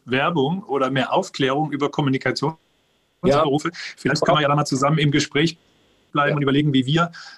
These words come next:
Speaker 1: als Branchenplattform oder Branchendienst und ihr, äh, da was machen können. Felix und Julia zwei, ihr habt, glaub ich, das Schlusswort jetzt. Oder hab ich's verpasst? Wart ihr schon? Nein.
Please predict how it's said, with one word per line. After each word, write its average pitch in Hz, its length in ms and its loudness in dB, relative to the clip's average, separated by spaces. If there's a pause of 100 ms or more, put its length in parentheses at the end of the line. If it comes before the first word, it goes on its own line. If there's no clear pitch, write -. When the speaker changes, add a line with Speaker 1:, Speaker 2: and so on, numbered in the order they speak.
Speaker 1:
als 139 320 0
Branchenplattform 139 880 0
oder 117 160 2
Branchendienst 139 880 2 (160)
und 127 280 2
ihr, 135 400 4 (520)
äh, 127 180 -2
da 120 160 2
was 131 200 2
machen 113 340 2
können. 104 300 -2
Felix 208 500 2
und 170 260 4
Julia 165 640 4
zwei, 156 580 0 (120)
ihr 160 220 4
habt, 143 280 -2
glaub 131 240 -2
ich, 135 200 -6
das 123 200 -4
Schlusswort - 540 -4
jetzt. - 380 -8
Oder 147 180 2
hab 156 140 0
ich's 147 140 0
verpasst? - 440 -4
Wart 110 160 0
ihr 107 100 -4
schon? 104 220 -4
Nein. 92 280 -6